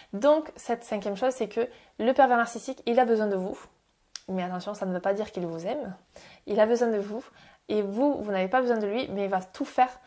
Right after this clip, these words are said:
pour que, à la fin, vous vous dites, « Ah mince, j'ai besoin de lui.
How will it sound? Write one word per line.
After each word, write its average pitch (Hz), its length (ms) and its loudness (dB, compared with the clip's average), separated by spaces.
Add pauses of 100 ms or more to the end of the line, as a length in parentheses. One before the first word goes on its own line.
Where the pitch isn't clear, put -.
(300)
pour 247 220 -4
que, 254 240 2 (100)
à 202 80 0
la 196 100 2
fin, 240 240 -4 (280)
vous 202 120 -4
vous 202 80 0
dites, « 214 340 -6 (420)
Ah 208 80 -4
mince, 208 340 -4
j'ai 196 140 -4
besoin 196 240 -4
de 190 100 -4
lui. 185 300 -12